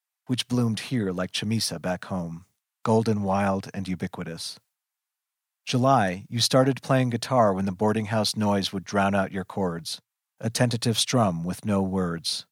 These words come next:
Occasionally caught a faint reflection of yourself in the mirror. Near month's end, read Keats, Shelley,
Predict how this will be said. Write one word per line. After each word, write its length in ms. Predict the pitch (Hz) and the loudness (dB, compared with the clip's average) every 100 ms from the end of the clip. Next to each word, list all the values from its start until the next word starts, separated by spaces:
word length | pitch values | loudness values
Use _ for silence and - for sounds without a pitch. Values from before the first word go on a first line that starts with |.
| _ _ _ _ | _ _ _ _
Occasionally 560 | - - 143 139 117 107 | -10 0 2 2 2 -2
caught 240 | 110 117 | 0 2
a 40 | 110 | 2
faint 300 | - 123 - | 2 -2 -2
reflection 440 | 117 - - - | -2 0 0 0
of 100 | 107 | -2
yourself 460 | 104 101 110 101 - | -2 0 0 0 -2
in 80 | 101 | -4
the 60 | |
mirror. 460 | 104 107 90 82 - _ _ _ _ _ _ | -2 -2 -2 -6 -12 _ _ _ _ _ _
Near 220 | 123 123 | 0 4
month's 380 | 120 127 127 - | 6 4 4 0
end, 400 | - 107 104 101 - | 0 2 2 -2 0
read 300 | 107 104 - | 2 2 -2
Keats, 540 | - 120 - - - _ _ | -4 -2 -2 -6 -10 _ _
Shelley, 600 | - - 120 110 107 101 | -4 2 4 4 0 -4